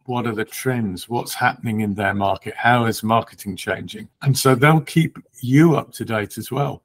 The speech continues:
You don't need to do all that research. There's a, an, an expert and a master out there who can do it for you. And I think, you know, I would always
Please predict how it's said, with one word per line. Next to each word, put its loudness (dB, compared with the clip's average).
You 2
don't 4
need 4
to -6
do 6
all 0
that -4
research. -4
There's 2
a, -6
an, -4
an 0
expert -2
and -8
a -4
master -2
out -2
there -2
who -6
can -4
do 0
it -6
for -4
you. -6
And 2
I 0
think, 2
you -4
know, 0
I 4
would 2
always 6